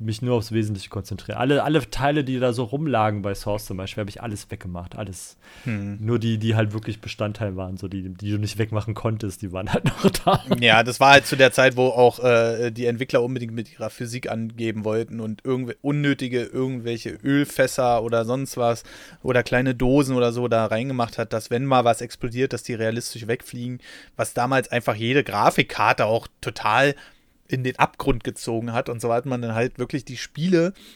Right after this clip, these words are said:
Speaker 2: nicht nur in den Grafikeinstellungen vom Spiel an sich, sondern auch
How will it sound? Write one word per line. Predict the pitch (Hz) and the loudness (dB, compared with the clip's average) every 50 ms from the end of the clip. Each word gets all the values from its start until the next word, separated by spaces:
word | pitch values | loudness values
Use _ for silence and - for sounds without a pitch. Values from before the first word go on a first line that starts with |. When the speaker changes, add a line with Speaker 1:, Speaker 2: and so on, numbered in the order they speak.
| _ _ - | _ _ -2
Speaker 2:
nicht | 143 185 196 - | -2 0 2 4
nur | 190 190 | 4 4
in | 165 143 | 4 4
den | 139 127 | 2 0
Grafikeinstellungen | 117 - 127 - - 165 - 107 127 147 165 - - 170 160 156 143 131 | 0 2 2 2 2 2 -2 -2 -2 -2 0 2 2 2 2 2 0 0
vom | - 131 | -4 -6
Spiel | 123 - - 143 135 127 | -6 -6 -2 0 0 0
an | 120 120 | 0 0
sich, | 120 165 185 - - | -2 -4 -4 -4 -4
sondern | 139 131 127 127 120 123 | -2 -2 -2 -2 -4 0
auch | - 127 135 139 - - | 2 2 2 2 0 -6